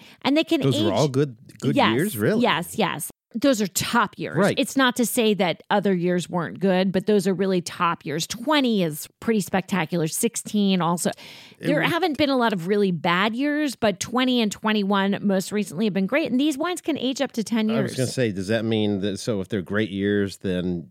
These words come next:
Speaker 2: you need to age them?
Speaker 1: Yeah.
Speaker 2: Okay.
Speaker 1: Collect them and age them. But it's ten years. So if you buy a
Speaker 2: Better than
Speaker 1: twenty
Speaker 2: twenty.
Speaker 1: now, right, you buy a twenty now and it's almost twenty twenty-four, uh, that we're talking about, you know, if you open it next year, it's not really that big a deal.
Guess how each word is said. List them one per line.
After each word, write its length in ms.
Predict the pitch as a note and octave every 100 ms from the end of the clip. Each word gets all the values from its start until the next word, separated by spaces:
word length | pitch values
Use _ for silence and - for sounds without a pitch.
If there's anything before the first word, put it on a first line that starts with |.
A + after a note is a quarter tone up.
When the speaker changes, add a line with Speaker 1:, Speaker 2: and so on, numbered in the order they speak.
| -
Speaker 2:
you 160 | A2+
need 220 | F#2 F2+
to 40 | -
age 280 | F2 F2+ -
them? 260 | F#2+ F2+ -
Speaker 1:
Yeah. 200 | F#3+ F#3+ F#3+
Speaker 2:
Okay. 240 | C3 C#3 C3+
Speaker 1:
Collect 280 | A3+ A3+ -
them 80 | A3+
and 100 | G#3
age 140 | F#3
them. 140 | G#3+
But 100 | G#3 C4+
it's 240 | B3+ -
ten 280 | - D#4 D4
years. 480 | D4 B3 A3+ A#3 - - - -
So 100 | -
if 80 | A#3+
you 80 |
buy 200 | A3+ C4 B3
a 20 |
Speaker 2:
Better 80 | F3+
than 120 | F3
Speaker 1:
twenty 200 | - C#4
Speaker 2:
twenty. 180 | C#4 -
Speaker 1:
now, 520 | A#3+ A#3 A3 A3 A3+ -
right, 160 | C4
you 140 | - C4+
buy 160 | C4+
a 60 | C4+
twenty 420 | - C4+ B3+ B3+
now 420 | A#3 A3 G#3+ G#3
and 220 | G3 - G3+
it's 340 | F#3+ - - -
almost 380 | A3 G#3 G#3 -
twenty 280 | A3 G3 G3
twenty-four, 960 | - F#3+ F3 - C4+ B3+ G3 F3+ F3+ - - - _ _ _ _
uh, 80 | - G#2+
that 220 | G#3+ G3
we're 100 | F#3+
talking 240 | A#3+ B3+ A#3
about, 240 | G#3+ F#3+
you 100 | G#3+
know, 120 | B3
if 120 | G#3 A#3
you 140 | G#3
open 220 | G#3 A3+
it 100 | G3+
next 300 | - F#3+ -
year, 180 | A#3 F#3+
it's 160 | E3+ -
not 200 | D#3+ -
really 200 | D#3 D3
that 280 | B2+ C3 -
big 100 | -
a 60 | C#3+
deal. 280 | D3 F2+